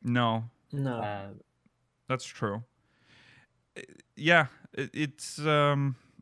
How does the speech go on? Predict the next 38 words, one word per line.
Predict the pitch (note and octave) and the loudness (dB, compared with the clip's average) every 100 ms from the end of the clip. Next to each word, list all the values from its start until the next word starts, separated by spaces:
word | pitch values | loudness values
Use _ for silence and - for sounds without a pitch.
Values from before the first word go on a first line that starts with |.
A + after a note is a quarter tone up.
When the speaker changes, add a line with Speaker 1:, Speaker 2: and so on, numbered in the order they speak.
| - | 2
Speaker 1:
well, | D#3+ | 6
I, | D#3 E3+ | 8 6
I'm | E3 | 4
glad | D#3 F3+ F#3+ | 4 4 2
there's | D#3 C#3+ C3+ | 0 -2 -2
no | B2 | -2
Juno | A2 A#2 G2+ F#2+ | -2 -6 -8 -8
because, | G2+ A#2+ G#2+ - | -8 -6 -8 -6
I | A#2+ | -4
mean, | A#2+ A#2 | -2 -2
it, | A#2 A2+ | -6 -4
they | B2 | -4
tried | A#2+ B2+ A#2+ | -2 -2 -2
to | A#2+ | -2
make | A2+ A2+ | -4 -6
fourteen | - G#2+ - G#2+ | -8 -10 -6 -6
more | G#2 | -6
s-, | G#2 - - - | -8 -14 -20 -12
different, | A2 G#2 A2 A2+ - - | -10 -8 -6 -6 -8 -16
<laughs> | _ | _
I | D3 | -2
guess. | B2+ A#2 - - - D#3+ | 0 0 -2 -12 -4 4
A | |
lot | D3+ | 4
of | G3+ | 6
Speaker 3:
Yeah, | F3+ | 4
Speaker 1:
people | E3 | 4
Speaker 3:
yeah. | |
Speaker 1:
would | D3 B2+ | 2 0
be | C#3 | -2
like, | C3 B2+ | -2 4
"Oh, | D#3+ E3 | 6 8
we | B2 | 6
even | F3 F3 A#3 | 0 2 4
have | A3+ F3 | 4 4
a | B2+ | 2
Juno | C#3+ - C#3+ B2+ C3+ C3+ | 0 4 8 10 10 8
in, | C3 C3 C3 | 6 2 0